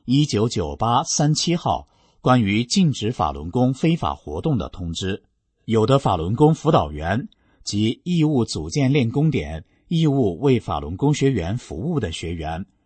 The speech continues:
被数次罚款，累计金额达四千多元。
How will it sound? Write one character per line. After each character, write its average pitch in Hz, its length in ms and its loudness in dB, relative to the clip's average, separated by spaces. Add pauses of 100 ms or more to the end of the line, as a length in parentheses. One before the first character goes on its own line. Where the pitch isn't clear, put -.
(100)
被 95 240 0
数 120 260 -2
次 90 220 -6
罚 85 240 -4
款， 76 280 -8 (380)
累 104 220 0
计 117 180 0
金 123 220 2
额 87 220 -4
达 82 280 -2
四 - 220 0
千 92 200 -6
多 90 180 -4
元。 78 280 -10